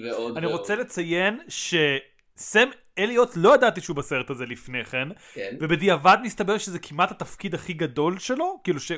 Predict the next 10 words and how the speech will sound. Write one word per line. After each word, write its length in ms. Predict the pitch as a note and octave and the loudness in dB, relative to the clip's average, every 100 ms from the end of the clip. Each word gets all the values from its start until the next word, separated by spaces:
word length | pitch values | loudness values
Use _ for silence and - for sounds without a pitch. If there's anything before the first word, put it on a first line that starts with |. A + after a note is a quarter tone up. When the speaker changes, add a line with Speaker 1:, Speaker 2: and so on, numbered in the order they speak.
| - | -8
Speaker 2:
שאחד 440 | - D#3 - F3 | -14 -14 -6 -4
הכי 180 | E3 - | -4 -8
מוכרים 480 | D#3+ D#3 C#3 C3+ B2+ | -10 -10 -10 -8 -8
שלו, 340 | - E3+ C4 - - - - _ | -2 2 2 0 -20 -20 -20 _
והוא 600 | C3+ E3 D#3+ - - G3 | -4 -2 -2 -4 -6 0
כל 200 | - F#3+ F3 - | 2 2 0 2
כך 360 | A3+ D#4 - | 4 4 2
שונה 480 | - G#3 F3 E3 G#3+ A2+ - _ _ - | -4 -2 -2 0 0 -2 -10 _ _ -10
מאיך 340 | C#3+ D#3 G3+ | -2 2 0
שדמיינתי 840 | - G#3+ D#3+ D3 D3+ F3+ E3 F#3 | 0 -6 -6 -2 0 -2 -4 -10